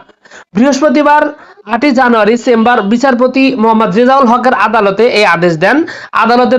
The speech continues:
প্রিমিয়ার ব্যাংকের পক্ষে শুনানি করেন ব্যারিস্টার বিভূতি তরফদার। জানা গেছে, ঋণ খেলাপির তালিকা থেকে কুমিল্লা চার আসনে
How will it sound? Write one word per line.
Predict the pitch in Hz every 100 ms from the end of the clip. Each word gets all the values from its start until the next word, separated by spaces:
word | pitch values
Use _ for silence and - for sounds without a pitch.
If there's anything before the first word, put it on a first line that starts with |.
| 262
প্রিমিয়ার | 277 277 294 294 269 -
ব্যাংকের | 220 262 269 285 254
পক্ষে | 277 285 - 214 190
শুনানি | - 262 233 226
করেন | 220 233 240
ব্যারিস্টার | 196 190 185 202 180 - - 170
বিভূতি | 240 247 285 285 254
তরফদার। | 202 160 170 170 151 - _ - _ - 180
জানা | 220 240
গেছে, | 240 240 302 302 - - 190
ঋণ | 302 294
খেলাপির | 277 277 277 -
তালিকা | 240 247 269
থেকে | 277 269 285 277
কুমিল্লা | 247 233 240 240 240
চার | 254 220
আসনে | 247 285 226